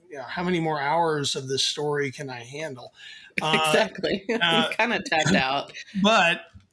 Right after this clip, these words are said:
Speaker 1: you know, but it was a little bit, uh, it was, it was a little bit different of an approach, um,
Speaker 2: Mm-hmm.
Speaker 1: uh, with, with the series, but, uh, quite honestly, I remember I didn't really come out of that learning much more. It, it just kinda
Speaker 2: Yeah.
Speaker 1: gave you some, some different angles, and of course,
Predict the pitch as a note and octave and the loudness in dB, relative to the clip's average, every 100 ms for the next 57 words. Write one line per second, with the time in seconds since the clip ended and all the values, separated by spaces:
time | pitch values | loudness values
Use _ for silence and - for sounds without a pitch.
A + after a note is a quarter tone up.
0 | - F3+ D#3+ E3 G3 G3+ A3 G#3+ G#3 F#3+ | 0 2 2 2 2 4 4 4 4 4
1 | E3+ D#3 D3+ D#3 E3+ D#3+ E3+ G3 F3+ F3 | 0 -2 0 0 0 0 0 0 2 2
2 | F#3+ D#3+ D3+ D#3+ D#3+ D3 C3+ C3 - D#3 | 2 0 0 0 0 0 -2 -4 -2 0
3 | D3 - - E3+ C3 C3 C3 A3+ G3 D#3 | 2 2 0 0 -2 -2 2 2 2 0
4 | F3 - - - C#3+ C3 C3 B2+ - - | -4 -10 -18 -12 -8 -8 -8 -10 -12 -20
5 | - E3+ D3+ D3+ D3 C#3 D3+ C3 C#3 - | -16 -10 -8 -4 -4 -4 -4 -4 -2 2
6 | G3+ F3+ D3+ C#3+ D3+ D#3 D3+ - E3+ D#3+ | 4 4 2 0 -2 -4 -8 -2 0 2
7 | D#3 - C#3 C3+ D3 D3 C3+ - - D3+ | 2 0 -2 -2 -2 -2 -4 -8 -6 -2
8 | E3 D#3+ D3 C3+ D#3 D3 D3 C3+ C3 B2+ | -2 0 0 -2 -2 0 0 -2 -4 -8
9 | C#3+ _ D#3+ C#3+ D3+ D#3 C#3+ C3+ B2 _ | -16 _ -10 -4 -2 -2 -2 -4 -10 _
10 | _ _ _ _ _ _ _ - - D#3 | _ _ _ _ _ _ _ -20 -10 -4
11 | E3+ D#3+ D3+ D3 C#3 D#3 G3+ G3 E3 F3 | -2 -2 -4 -4 -2 -2 -2 -2 0 0
12 | E3+ E3+ - F#3 D#3+ D3 D3 D3 C#3 - | 0 0 0 0 0 0 0 0 0 0
13 | D3 C3+ - - - - - D3+ D3 D3 | -2 -6 -10 -18 -18 -6 -2 0 0 -2
14 | C#3+ C#3+ D3 C#3+ D3 B2+ C#3+ C3 - D3+ | 0 0 0 0 0 -2 -2 -6 -2 -2
15 | E3 - - | 0 0 -2